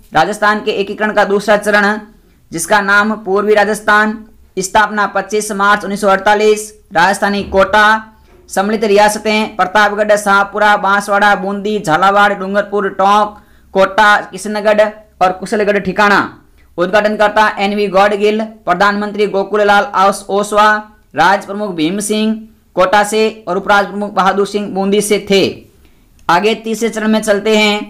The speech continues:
तो तीसरे चरण की यदि बात करें अपन साथियों, तो तीसरे चरण में देखिएगा, तीसरे चरण का नाम पड़ जाता है संयुक्त राजस्थान। क्या नाम हो जाता है तीसरे चरण में?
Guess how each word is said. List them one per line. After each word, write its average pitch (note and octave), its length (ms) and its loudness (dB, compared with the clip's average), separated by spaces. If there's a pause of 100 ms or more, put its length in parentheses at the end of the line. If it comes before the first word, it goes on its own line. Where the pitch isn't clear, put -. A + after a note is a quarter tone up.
(420)
तो F3+ 80 -2
तीसरे A3 360 0
चरण A3 240 0
की G#3 80 0
यदि G#3+ 160 4
बात G3+ 300 2
करें G#3+ 180 -4
अपन G#3 180 -6
साथियों, G3 540 0 (1200)
तो F3 80 -2
तीसरे G#3+ 360 2
चरण G#3+ 200 -2
में G#3+ 120 2
देखिएगा, G3+ 480 4 (720)
तीसरे A3+ 340 -2
चरण A3 260 -2
का G#3+ 140 0
नाम G#3 280 2 (200)
पड़ G#3 120 2
जाता G#3 260 2
है G#3+ 140 4
संयुक्त G#3 380 -4
राजस्थान। G3+ 640 0 (180)
क्या F#3 160 0
नाम G3+ 220 2
हो G#3 120 2
जाता G#3 220 2
है G#3 80 4
तीसरे G3+ 280 -2
चरण G#3 260 -2
में? G#3+ 360 -2